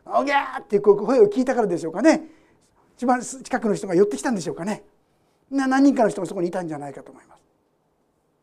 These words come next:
「いやね、実は私たちね、もうちょっと向こうの方でね、すごいことに出会う。天使バーって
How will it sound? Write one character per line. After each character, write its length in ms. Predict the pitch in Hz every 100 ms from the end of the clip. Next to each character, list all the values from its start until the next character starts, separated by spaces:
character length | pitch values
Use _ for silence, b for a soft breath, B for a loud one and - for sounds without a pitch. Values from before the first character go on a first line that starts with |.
| _ _ _ _ _ _ _ _ _ _ _ -
「い 60 |
や 140 | 165 170
ね、 120 | 175
実 280 | 160 - 208
は 60 |
私 240 | 175 190 175
た 80 |
ち 120 | - 185
ね、 260 | 202 180 B B _
も 140 | 160 160
う 40 |
ち 100 | -
ょ 40 | 214
っ 20 |
と 180 | 208 180
向 180 | 175
こ 120 | 170 233
う 40 |
の 80 | 202
方 120 | 196
で 100 | 175
ね、 160 | 175 156
す 480 | - - - 175
ご 400 | 165 151 196 196
い 140 | 208 185
こ 180 | - 170
と 100 | 175
に 160 | 160
出 140 | 165 160
会 80 |
う。 40 | 165 b b b b - -
天 240 | 160 170
使 240 | - - 208 - -
バ 600 | 359 311 277 - - -
ー 40 | -
っ 40 |
て 160 | -